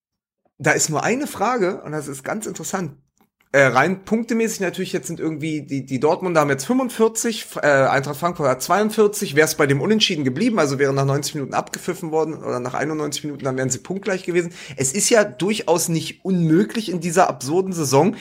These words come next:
dass die Frankfurter es sogar in die Champions League schaffen könnten. Und bei allen Sympathien für diesen Verein, aber ich hab heute nochmal drüber nachgedacht,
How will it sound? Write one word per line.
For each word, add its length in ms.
dass 220
die 100
Frankfurter 720
es 120
sogar 280
in 100
die 140
Champions 500
League 160
schaffen 360
könnten. 360
Und 140
bei 160
allen 260
Sympathien 760
für 120
diesen 260
Verein, 400
aber 180
ich 120
hab 260
heute 260
nochmal 200
drüber 220
nachgedacht, 520